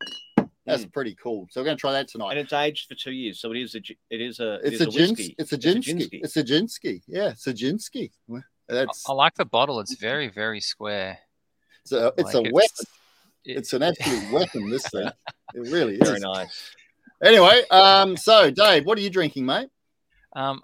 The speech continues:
Speaker 3: I am drinking my own. So, um, I w-,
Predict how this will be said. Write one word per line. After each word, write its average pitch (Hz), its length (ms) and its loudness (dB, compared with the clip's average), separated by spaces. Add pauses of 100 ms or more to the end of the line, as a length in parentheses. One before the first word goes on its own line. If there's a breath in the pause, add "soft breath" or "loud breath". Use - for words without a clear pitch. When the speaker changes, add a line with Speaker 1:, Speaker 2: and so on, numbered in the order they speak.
Speaker 3:
I 151 200 -2
am 139 240 -6
drinking 127 580 -6
my 117 400 0
own. 101 240 -10
So, 113 640 -6
um, 110 360 -8 (140)
I 117 40 -10
w-, 117 160 -14